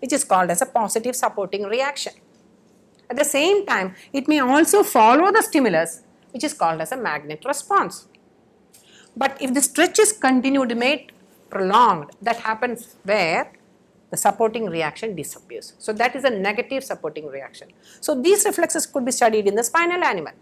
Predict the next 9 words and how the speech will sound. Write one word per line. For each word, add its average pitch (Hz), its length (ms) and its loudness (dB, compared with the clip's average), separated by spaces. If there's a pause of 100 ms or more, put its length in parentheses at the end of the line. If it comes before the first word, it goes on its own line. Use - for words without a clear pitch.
(440)
Moreover, 254 680 6 (540)
these - 180 -2
are 262 100 6
the 285 120 6
local 269 400 2
static 196 500 -4
reflexes. - 640 -6 (440)
The 208 220 -2
additional 330 500 2